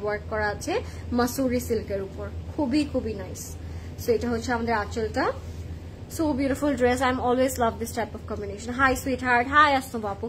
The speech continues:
কোথায় ছিলেন আপনি? এটা হচ্ছে আমাদের প্যান্টটা, এটার প্রাইসটা থাকবে আট হাজার আটশো টাকা মাত্র, ঠিক আছে? এইট থাউজেন্ড এইট হান্ড্রেড টাকা থাকবে price, Screenshot দিন, inbox করে দিব closet ক্লাউডে। এগুলো ওয়েবসাইটে অ্যাভেলেবল আছে, go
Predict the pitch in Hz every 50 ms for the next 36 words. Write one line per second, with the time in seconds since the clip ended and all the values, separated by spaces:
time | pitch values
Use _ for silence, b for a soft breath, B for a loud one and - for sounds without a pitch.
0 | 240 - 311 311 320 381 427 440 - - 330 269 247 226 208 190 - - 208 202
1 | 196 - B B B B B B B - 247 269 277 311 320 - 359 339 294 294
2 | 320 359 370 - 294 269 262 254 254 262 254 392 453 494 - - - 254 262 254
3 | - 247 226 220 - - - 269 262 262 247 240 247 302 294 - 240 226 220 -
4 | 262 254 277 320 311 247 - - - 247 226 220 214 190 - - - - - -
5 | - - - 269 254 440 - - - 254 - - B B B B B B - 240
6 | 254 262 262 - - 294 302 285 294 302 - 330 302 269 240 226 254 269 262 247
7 | 254 254 254 254 247 247 254 262 262 254 - 262 - - 247 240 240 240 269 285
8 | - - - - - - 269 262 254 - 269 269 247 - 262 247 247 233 233 233
9 | - - 254 269 262 247 254 262 254 - 415 622 - - - B B B B B
10 | B - - 277 240 220 226 226 240 - - 262 226 208 196 196 165 151 - -
11 | - - - - - - - - - - - - 233 240 247 302 339 339 294 277
12 | 262 - - 311 294 262 302 302 294 254 302 294 302 269 311 320 302 277 285 -
13 | 359 415 466 453 320 254 254 269 285 294 311